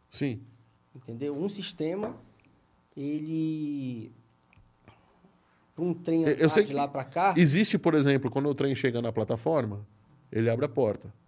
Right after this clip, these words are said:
Speaker 1: A informação de que a porta tá aberta vai pro centro de controle,
Speaker 2: Sim.
Speaker 1: que trafega pra um sistema de comunicação até chegar no
Speaker 2: Sim.
Speaker 1: centro de controle, né? Então, se de repente uma dessas portas não abre,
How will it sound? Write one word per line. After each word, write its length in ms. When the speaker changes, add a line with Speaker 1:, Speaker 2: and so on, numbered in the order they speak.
Speaker 1:
A 60
informação 420
de 80
que 80
a 60
porta 280
tá 120
aberta 340
vai 140
pro 120
centro 240
de 80
controle, 440
Speaker 2:
Sim. 180
Speaker 1:
que 120
trafega 600
pra 120
um 80
sistema 360
de 80
comunicação 640
até 140
chegar 220
no 60
Speaker 2:
Sim. 80
Speaker 1:
centro 100
de 80
controle, 380
né? 140
Então, 280
se 100
de 80
repente 420
uma 140
dessas 260
portas 400
não 200
abre, 360